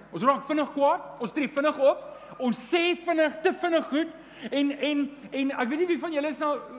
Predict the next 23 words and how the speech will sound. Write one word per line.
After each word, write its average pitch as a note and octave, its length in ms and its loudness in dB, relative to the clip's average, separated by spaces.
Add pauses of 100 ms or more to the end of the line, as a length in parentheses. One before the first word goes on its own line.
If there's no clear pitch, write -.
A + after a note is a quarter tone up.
(180)
weet C4 160 -2
jy B3+ 80 -2
wil C4+ 100 -2
gereeld B3 300 -2
jou G#3 160 -4
tong C#4+ 220 0
afbyt A#3+ 440 -2
nie, D#4 120 -2 (120)
wie A3+ 120 -4
van C4+ 140 -6
julle B3+ 220 -2
voel C#4 200 -4
partykeer B3 420 -2
so, A#3 240 -2 (480)
"Jene, B3 240 -2
ek F#3 80 -8
wens A3 240 -4
ek - 120 -12
het F3+ 120 -4
dit F3+ 140 -6
nie D#3+ 80 -8
gesê D3+ 380 -6
nie, A#2 140 -8